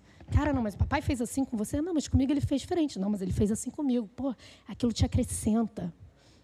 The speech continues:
aquilo te transforma. Amém? Eu queria terminar dizendo que,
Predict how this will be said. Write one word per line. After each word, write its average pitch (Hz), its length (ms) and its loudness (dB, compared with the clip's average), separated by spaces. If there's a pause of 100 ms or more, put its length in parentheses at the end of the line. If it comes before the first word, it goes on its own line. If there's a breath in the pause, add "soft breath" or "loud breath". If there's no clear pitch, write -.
(120 soft breath)
aquilo 208 280 2
te - 120 -2
transforma. 202 880 4 (880 soft breath)
Amém? 226 400 8 (1800 loud breath)
Eu 214 120 8
queria 214 800 8 (2000 loud breath)
terminar 240 500 8
dizendo 214 500 6
que, 202 500 6